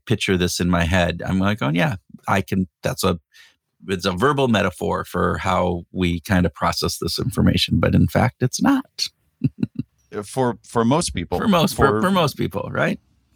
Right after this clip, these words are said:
Speaker 2: Yeah, right.
Speaker 1: Yeah.
Speaker 2: Right. So, so where do you wanna, I mean, this is your, this is, I'm so glad that you reached out to Adam and that Adam agreed to be on. I thought he was a terrific guest and really loved the conversation.
Speaker 1: Well, this was
Speaker 2: But
Speaker 1: me
Speaker 2: this is
Speaker 1: search, right? This is,
Speaker 2: It
Speaker 1: this
Speaker 2: was,
Speaker 1: is, this,
Speaker 2: totally.
Speaker 1: uh, I, I, we,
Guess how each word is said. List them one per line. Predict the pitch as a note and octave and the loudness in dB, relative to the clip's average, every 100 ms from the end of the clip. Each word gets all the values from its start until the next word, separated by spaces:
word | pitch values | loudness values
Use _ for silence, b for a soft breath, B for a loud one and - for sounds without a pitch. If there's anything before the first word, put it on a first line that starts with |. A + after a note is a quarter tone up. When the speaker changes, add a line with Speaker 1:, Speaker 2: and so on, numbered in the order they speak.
| - | -14
Speaker 2:
Yeah, | F#2 F#2+ F#2+ A2+ | -10 -10 -12 -10
right. | C3 A2+ - - | -10 -10 -14 -16
Speaker 1:
Yeah. | - C3 | -8 -6
Speaker 2:
Right. | - - _ B B G3 | -4 -6 _ B B -8
So, | - G3 F3 | 0 0 0
so | E3+ F#3+ | -2 0
where | A3 | 2
do | B3 | 2
you | |
wanna, | A3+ E3+ - | 0 0 0
I | C#3 | -2
mean, | C3+ C3 | 0 0
this | D3 - | 0 -2
is | A2 | -2
your, | A2 G#2+ F#2 - | 0 0 -2 -4
this | B2 - | -2 -2
is, | G2+ - _ - | -4 -8 _ -8
I'm | D#2+ G#2+ | -2 0
so | - C#3 | 2 0
glad | A2 G#2 F#2+ | 2 0 0
that | F2+ - | -6 -8
you | G#2 G#2+ | -4 -2
reached | G2+ - | 0 0
out | F#2+ F2 | 0 -2
to | - | -2
Adam | F2 E2+ E2 E2 D2+ | 0 0 -2 -2 -4
and | E2 E2 | -6 -4
that | E2 D#2 D#2 | -2 -4 -4
Adam | F2+ E2+ | -2 0
agreed | E2 F2 E2+ D#2 | -2 -2 -4 -4
to | |
be | E2 D#2 | -4 -2
on. | E2 D#2+ | 0 2
I | F2+ | 0
thought | F#2 F2 | 0 0
he | |
was | E2+ - | -2 -4
a | |
terrific | D#2 F2+ D#2+ E2+ | -4 -4 -4 -6
guest | - E2+ D#2+ - - - B B B | -2 0 0 -2 -6 -16 B B B
and | - F2+ E2 D#2 - - | -6 -2 -2 -2 -4 -6
really | G2 F2 F2 | -4 -2 -2
loved | E2+ F2 D#2+ | 0 0 -2
the | |
conversation. | - F#2 D2 D#2+ - | -6 -6 -6 -4 -4
Speaker 1:
Well, | E2+ | -2
this | F4+ F#4 | 0 2
was | E4+ D4+ | 4 4
Speaker 2:
But | D3+ | 4
Speaker 1:
me | F3 | 4
Speaker 2:
this | |
is | D4+ G3 | 2 2
Speaker 1:
search, | F2+ F2+ - | 0 0 -2
right? | G2 A#2+ F#3+ - | 0 0 0 -2
This | D3+ - | -2 2
is, | A3+ D3+ | 0 4
Speaker 2:
It | G3 | 4
Speaker 1:
this | G4+ G#4+ | 4 4
Speaker 2:
was, | B2+ | 2
Speaker 1:
is, | - | 2
this, | G#3 | 2
Speaker 2:
totally. | - - | 4 2
Speaker 1:
uh, | - E3+ E3+ | 2 2 2
I, | D#3+ D#3 C3 E3 D#3 | 2 2 0 -2 -4
I, | - | -4
we, | D#3 E3 D#3 | -2 -2 -2